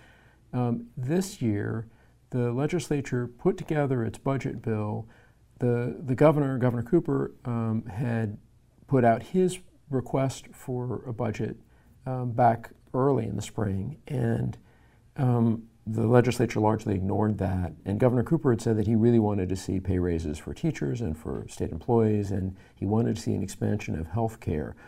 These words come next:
All those are not environmental issues, but they were key issues for, for Governor Cooper.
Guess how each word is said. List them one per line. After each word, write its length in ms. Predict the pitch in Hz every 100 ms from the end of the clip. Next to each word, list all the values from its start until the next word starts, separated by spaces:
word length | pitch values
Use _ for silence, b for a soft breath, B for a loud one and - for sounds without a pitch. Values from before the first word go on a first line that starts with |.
| B 117
All 140 | 113
those 220 | 113 113
are 80 | 110
not 260 | 107 107 104
environmental 520 | 107 110 127 113 101
issues, 340 | 92 101 101
but 140 | 101 104
they 100 | 107
were 220 | 104 95
key 260 | - 185 156
issues 380 | 110 - 85 -
for, 360 | - 98 92
for 120 | - 92
Governor 280 | 95 92
Cooper. 400 | 90 120 107 95